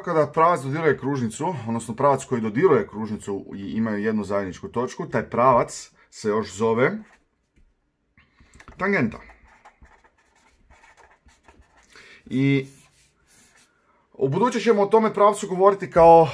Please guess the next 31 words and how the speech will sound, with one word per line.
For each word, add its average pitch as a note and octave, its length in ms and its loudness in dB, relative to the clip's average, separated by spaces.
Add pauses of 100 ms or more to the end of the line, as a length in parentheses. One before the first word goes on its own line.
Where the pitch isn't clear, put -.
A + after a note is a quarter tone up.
(160)
o D3 440 6
tangenti C3 580 0
i E3+ 140 -4
budemo E3+ 320 0
sa D#3 120 -8
time D#3+ 280 -4
baratali, C#3 560 -2
e, B2 100 -10 (560)
dalje C3 420 -4
kao A#2+ 460 2
tangentom A#2 480 -2 (580)
u B2 80 -14
tom B2+ 200 -4
slučaju. - 360 -20 (460)
E A3+ 100 0
sada, - 340 -8 (420)
e, A#2+ 520 2
što C3+ 140 -16
se D3 200 -18
tiče C4 260 -12
geometrije D#3 840 -6
o, - 160 -10 (160)
i, B2 420 -6
e, A#2+ 840 -4
specifično D#3 960 -8 (320)
kada C3+ 160 -8
smo C3 160 -12
u B2+ 80 -10
koordinatnome C#3 600 -6
sustavu, - 580 -10 (640)
ovaj, C3+ 1120 2